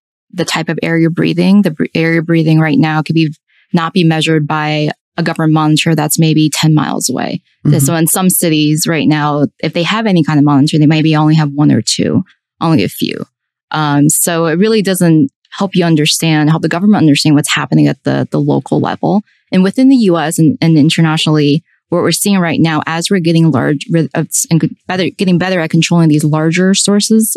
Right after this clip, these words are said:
Speaker 1: of pollution, um, where it's really becoming hyper local. And a lot of that's driven by transportation sources.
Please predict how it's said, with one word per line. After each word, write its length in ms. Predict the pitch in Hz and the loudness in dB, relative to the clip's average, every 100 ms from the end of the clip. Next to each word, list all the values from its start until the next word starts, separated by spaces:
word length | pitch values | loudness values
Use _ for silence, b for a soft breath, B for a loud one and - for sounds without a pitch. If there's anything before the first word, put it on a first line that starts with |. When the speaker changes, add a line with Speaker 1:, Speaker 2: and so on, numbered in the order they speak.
| - | -4
Speaker 1:
of 140 | 190 - | -4 -2
pollution, 540 | 214 220 - 233 233 - _ _ _ - | 2 2 2 4 4 0 _ _ _ -8
um, 320 | 165 160 156 | -2 0 0
where 180 | 170 - | 0 -2
it's 240 | 185 - - | -4 -4 0
really 240 | 185 226 226 | 2 2 0
becoming 380 | 185 - 180 160 | -2 0 2 2
hyper 420 | - 151 - 147 | 0 -6 -2 -2
local. 460 | - - - 101 | -2 -4 -4 -2
And 120 | 90 156 | 2 2
a 40 | |
lot 180 | 156 160 | 2 -2
of 80 | 156 | -2
that's 460 | 156 143 - - | -4 -4 -6 -6
driven 320 | - 151 151 | -4 0 2
by 140 | 147 139 | 2 0
transportation 800 | - 160 151 151 - 165 - 202 | -2 0 0 -4 -2 0 2 2
sources. 640 | - 214 - 226 240 - | 2 0 0 2 2 0